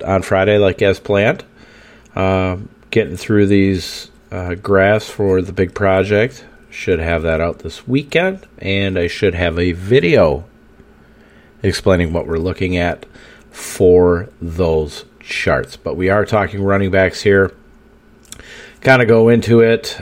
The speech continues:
Uh, how do you wanna do it? You wanna go through first five, you know, five at a time?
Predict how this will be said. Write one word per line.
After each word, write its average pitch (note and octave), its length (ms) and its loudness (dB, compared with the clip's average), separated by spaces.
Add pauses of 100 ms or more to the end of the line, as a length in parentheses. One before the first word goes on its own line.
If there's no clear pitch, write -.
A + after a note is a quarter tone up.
Uh, A2 600 2
how A#2 180 -2
do B2+ 60 4
you A#2+ 80 4
wanna A#2 160 4
do C3+ 160 6
it? C#3+ 240 4
You A2+ 80 -2
wanna A2+ 180 4
go A2+ 160 6
through A#2 380 4
first A#2+ 320 0
five, B2 420 0
you A#2 80 0
know, G#2+ 240 2
five A#2+ 400 -2
at A#2 80 4
a A2+ 60 2
time? B2+ 540 0